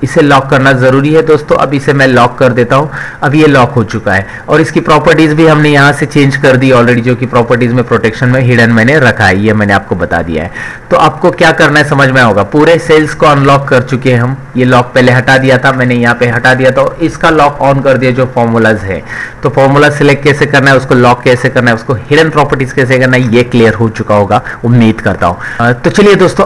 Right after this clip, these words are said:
अब इतना हो चुका है, तो अब हम करते हैं इस वर्कशीट को प्रोटेक्ट, क्योंकि प्रोटेक्ट करने के बाद ही ये फॉर्मूला यहाँ पे लॉक होने वाला है, क्योंकि अभी ये फॉर्मूला आपके साथ यहाँ पे दिख रहा है आपको क्लियरली। अब मैं यहाँ पे शीट को राइट क्लिक करता हूँ, शीट के ऊपर, और राइट क्लिक करने के बाद यहाँ पे आ जाता है प्रोटेक्ट शीट ऑप्शंस,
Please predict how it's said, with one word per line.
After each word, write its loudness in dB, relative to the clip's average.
अब 2
इतना 0
हो 2
चुका -2
है, 4
तो 2
अब 2
हम 2
करते 0
हैं 4
इस -6
वर्कशीट -2
को 0
प्रोटेक्ट, 0
क्योंकि -2
प्रोटेक्ट 0
करने 2
के 0
बाद 2
ही -2
ये 4
फॉर्मूला 2
यहाँ -2
पे 2
लॉक 0
होने -6
वाला -6
है, -10
क्योंकि -2
अभी 2
ये 2
फॉर्मूला 2
आपके -2
साथ -2
यहाँ 0
पे -2
दिख -2
रहा 2
है 4
आपको 0
क्लियरली। 2
अब 0
मैं 2
यहाँ 4
पे 0
शीट -2
को 2
राइट 0
क्लिक -2
करता 0
हूँ, 4
शीट -2
के -4
ऊपर, 0
और 2
राइट 2
क्लिक -2
करने 2
के 2
बाद 0
यहाँ 2
पे 0
आ 4
जाता 0
है -2
प्रोटेक्ट 0
शीट 0
ऑप्शंस, 0